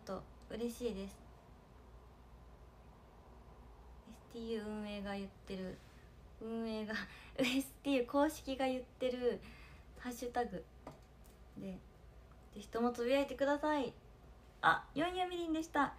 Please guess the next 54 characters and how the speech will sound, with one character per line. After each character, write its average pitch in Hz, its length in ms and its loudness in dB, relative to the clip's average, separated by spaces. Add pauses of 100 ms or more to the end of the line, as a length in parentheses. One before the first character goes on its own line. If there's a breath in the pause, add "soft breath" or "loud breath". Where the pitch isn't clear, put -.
(220 loud breath)
西 339 200 0
さ 302 180 6
ん、 247 80 6
マ 311 120 8
ー 330 60 0
君 240 280 2
さ 220 80 -2
ん、 208 60 -4
元 233 220 -2
成 311 200 4
フ 277 140 0
ォ 294 40 4
ー 277 40 0
テ 302 120 -4
ィ - 40 2
エ - 20 2
イ 294 40 -2
ト - 60 -12
さ 262 200 2
ん、 - 180 -2 (200)
あ - 80 -2
り 196 80 -4
が 226 120 0
と 233 100 0
う - 20 4
ご 240 60 4
ざ 277 140 8
い 302 80 8
ま 311 200 8
す。 311 40 0
す - 600 -14
ご 202 60 -8
い、 196 40 -8
千 247 260 -4
五 185 80 -4
百 175 60 -10
パ 196 40 -14
ー 202 40 -16
だ - 80 -18 (300)
っ - 20 -20 (180)
て - 60 -18
す - 120 -16 (120)
ご 190 100 -10
い。 190 40 -10
あ - 20 -14 (520)
り 196 80 -6
が 220 100 -6
と 226 120 -8
う 185 80 -6
ご 185 60 -6
ざ 214 140 -4
い 226 100 -6
ま 233 100 -6
す。 240 60 -6